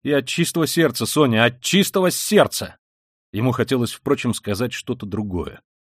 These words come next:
Он перекрестился несколько раз. Соня схватила свой платок и накинула его на голову. Это был зеленый дрододамовый платок, вероятно, тот самый,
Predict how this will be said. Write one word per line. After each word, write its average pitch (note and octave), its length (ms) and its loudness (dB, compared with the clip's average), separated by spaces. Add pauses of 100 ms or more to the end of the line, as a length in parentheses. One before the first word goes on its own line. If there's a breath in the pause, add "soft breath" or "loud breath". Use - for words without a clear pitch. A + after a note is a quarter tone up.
(260)
Он B2 220 -2
перекрестился A2 800 -4
несколько F2+ 460 -10
раз. - 320 -12 (680)
Соня B2+ 260 0
схватила A2 420 -4
свой G#2+ 200 -4
платок C3 480 -6
и A2+ 80 -4
накинула A#2 480 -4
его G2+ 200 -4
на G2 120 -4
голову. D#2 480 -12 (540)
Это A#2 160 -4
был A#2 180 0
зеленый B2+ 420 0
дрододамовый A#2+ 640 -2
платок, G#2 460 -8
вероятно, A#2+ 420 -4
тот G#2 160 -8
самый, B2+ 420 0